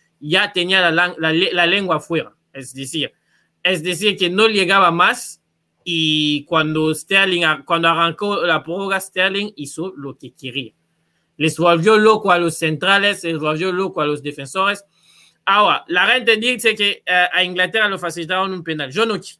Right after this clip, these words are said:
yo no creo, porque para mí es, eh, una jugada interpretativa. Y va, lo, lo digo así para explicar a la gente. Cuando el var vino para jugar, eh,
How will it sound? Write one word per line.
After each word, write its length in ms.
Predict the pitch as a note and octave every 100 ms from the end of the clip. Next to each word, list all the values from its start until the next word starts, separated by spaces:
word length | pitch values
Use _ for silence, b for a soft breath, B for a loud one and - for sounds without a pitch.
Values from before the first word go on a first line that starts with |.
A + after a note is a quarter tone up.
| _
yo 220 | E3 A3+
no 140 | G#3
creo, 480 | D#3+ - G3 G#3+ - _ _ _ -
porque 260 | F3 E3+
para 300 | E3 F3 F3 F3
mí 240 | A3 -
es, 480 | F3+ G3+ - - - -
eh, 380 | E3 D#3+ D#3 D#3 -
una 220 | G#3+ G3+
jugada 380 | F3 E3+ G3 F3+ -
interpretativa. 960 | E3+ - D#3+ - D#3+ D3+ D3+ D#3 A2 -
Y 240 | - E3 - _ _ _ _ D#3
va, 280 | G3 G#3 _ _ -
lo, 280 | F3+ F3+ F3
lo 140 | F3+
digo 180 | F#3+ A3
así 180 | A3 G#3+
para 200 | E3+ D#3+
explicar 320 | D3+ D#3+ F3
a 40 |
la 100 | D3
gente. 180 | C#3 - _ B B B -
Cuando 300 | G#3+ A3 G#3+
el 180 | G#3 G3
var 280 | A3 D4 A#3
vino 400 | G#3 A3 B3+ A#3+
para 240 | F3+ F3
jugar, 440 | D#3+ F3 F3+ G#3 - - -
eh, 120 | F3+